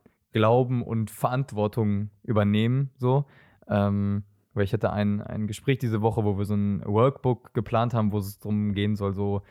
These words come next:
äh, Glauben und Zweifeln, dass man so Übungen machen kann, um im Endeffekt aber sozusagen herauszufinden, „Okay,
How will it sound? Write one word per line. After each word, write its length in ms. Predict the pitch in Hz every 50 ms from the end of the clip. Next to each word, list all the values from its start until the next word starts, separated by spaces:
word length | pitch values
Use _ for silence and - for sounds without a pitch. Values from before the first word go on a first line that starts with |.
| - - - _ _ -
äh, 460 | - 95 92 92 92 95 92 92 95
Glauben 420 | 98 107 104 113 120 107 104 107
und 120 | 98 104 -
Zweifeln, 580 | - - 117 123 127 - 127 117 110 107 107
dass 120 | 104 101 -
man 100 | 117 107
so 60 | -
Übungen 300 | - 175 156 131 123 120
machen 220 | 120 117 - 120
kann, 220 | 104 - 120 113 110
um 180 | 104 104 104 -
im 160 | 69 101 113
Endeffekt 360 | 113 117 113 113 - 120 101
aber 100 | 110 101
sozusagen 400 | 101 101 104 - - 110 107 107
herauszufinden, 480 | 104 101 95 107 107 - - - - 101
„Okay, 300 | 98 - 113 104 101 104